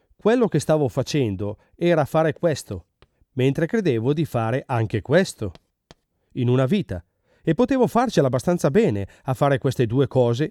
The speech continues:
fin tanto che prendevo in considerazione una sola vita. Ma incominciate con il processing sullo sforzo e se riuscite a tenere il pre-clear nei limiti di una vita, <laughs> sarete proprio bravi.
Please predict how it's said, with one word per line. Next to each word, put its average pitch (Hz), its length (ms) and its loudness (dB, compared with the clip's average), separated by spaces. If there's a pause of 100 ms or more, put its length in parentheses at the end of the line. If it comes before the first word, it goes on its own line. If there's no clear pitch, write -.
fin 143 240 0
tanto 151 320 2
che 135 260 0 (360)
prendevo 160 540 4
in 131 80 4
considerazione 160 960 0
una 110 200 -4
sola 92 240 -8
vita. 107 380 -6 (1200)
Ma 139 160 -2
incominciate 185 680 2
con 185 140 2
il 170 100 4
processing 151 480 0
sullo 151 220 2
sforzo 139 560 2 (280)
e 139 120 2
se 196 240 6
riuscite 196 560 0
a 101 80 -2
tenere 131 460 2
il 156 40 4
pre-clear 160 500 2
nei 110 200 0
limiti 139 340 0
di 110 100 -6
una 117 220 2
vita, 110 500 -2 (220)
<laughs> - 240 -8
sarete 135 540 0
proprio 127 460 0
bravi. 110 540 -2